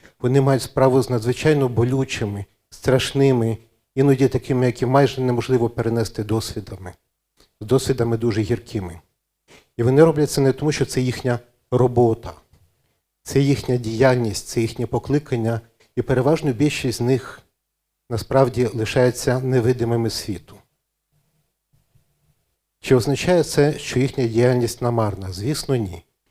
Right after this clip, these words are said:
Чи означає це, що вона обмежена лише тими, кому напряму ці люди допомагають?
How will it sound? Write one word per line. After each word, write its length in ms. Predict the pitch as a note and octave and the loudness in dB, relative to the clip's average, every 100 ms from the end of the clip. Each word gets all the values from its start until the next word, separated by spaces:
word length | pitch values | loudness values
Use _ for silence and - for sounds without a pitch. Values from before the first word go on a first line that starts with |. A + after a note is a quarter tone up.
| _ _ _ - | _ _ _ -2
Чи 140 | B2+ | 0
означає 540 | A#2 C3 - D#3 D#3 | 2 -2 0 4 4
це, 240 | C#3+ - C#3 | 2 0 0
що 220 | - B2+ | 2 0
вона 240 | A#2+ B2 | 2 2
обмежена 800 | B2+ A#2+ A#2 C#3 D3+ C3 A#2 A#2 - _ _ _ _ | 0 -2 0 2 2 -2 -2 -4 -10 _ _ _ _
лише 440 | A#2 B2 - C#3 C3 | 0 2 4 4 4
тими, 540 | - - C#3+ C#3 C#3 | -2 0 4 4 2
кому 340 | - A#2+ C3 C#3+ | 0 -2 0 2
напряму 640 | C3 - A#2+ A#2 A#2+ C#3 - _ _ _ | 2 0 -2 0 0 0 -6 _ _ _
ці 160 | - A2 | -4 0
люди 260 | C3 B2 | 2 0
допомагають? 880 | A#2 A#2 A#2+ A#2 G#2+ A2+ E2+ D#2 - | -2 -2 -2 -2 0 0 -2 -10 -20